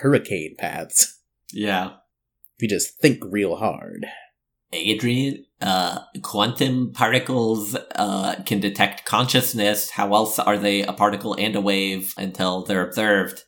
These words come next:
Speaker 2: That means they can detect consciousness. If they know if they're observed, that means observation and our brains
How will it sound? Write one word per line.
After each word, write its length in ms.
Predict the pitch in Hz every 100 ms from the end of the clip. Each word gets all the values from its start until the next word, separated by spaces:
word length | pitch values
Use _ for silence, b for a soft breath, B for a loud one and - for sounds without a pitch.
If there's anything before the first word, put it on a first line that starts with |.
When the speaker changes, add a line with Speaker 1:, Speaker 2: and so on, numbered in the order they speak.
| _
Speaker 2:
That 180 | 90 82
means 140 | 95
they 60 | 98
can 100 | 95
detect 340 | 101 101 107 -
consciousness. 800 | 123 127 160 - 113 107 - -
If 100 | -
they 80 | 98
know 140 | 87 90
if 80 |
they're 140 | - 113
observed, 720 | 117 120 147 147 127 113 - - _ _ _ _ _
that 200 | 101 107
means 500 | 113 113 113 104 - -
observation 800 | 104 104 131 107 127 - 120 113
and 260 | 110 104 101
our 240 | 82 104
brains 680 | - 113 131 123 120 117 -